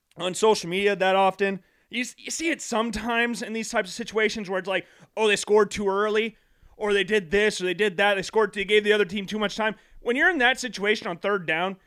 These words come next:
you don't really know when your next opportunity is gonna score. Like, the Bills, their drives could stall like that. <laughs> You never know. So I was not sitting there going like, "Oh, God, they gave the Eagles too much time."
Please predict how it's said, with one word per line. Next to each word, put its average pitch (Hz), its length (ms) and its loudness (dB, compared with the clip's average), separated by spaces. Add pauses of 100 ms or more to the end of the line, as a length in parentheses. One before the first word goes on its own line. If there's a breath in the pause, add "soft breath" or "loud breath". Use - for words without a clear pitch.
(140)
you 220 120 -2
don't 311 280 0
really 254 400 -2
know 208 260 4
when 190 220 0
your 185 100 4
next 190 240 0
opportunity 196 360 -2
is 165 80 -10
gonna 165 140 -6
score. - 360 -10 (720)
Like, 220 220 4 (560)
the 208 80 -10
Bills, 262 560 4
their 269 180 8
drives 262 280 4
could 226 120 -2
stall 226 300 4
like 175 260 -6
that. 180 260 2
<laughs> - 500 -2
You 233 260 0
never 285 260 0
know. 208 260 0 (400 soft breath)
So 233 100 2
I 262 140 6
was 254 160 -2
not 247 160 0
sitting 247 220 -4
there 226 120 0
going 226 140 0
like, 208 180 0
"Oh, 208 280 0
God, 208 280 -2 (280 soft breath)
they 170 100 -6
gave 208 220 0
the 214 80 -4
Eagles 226 240 -2
too 233 140 -6
much 262 180 -4
time." 302 500 0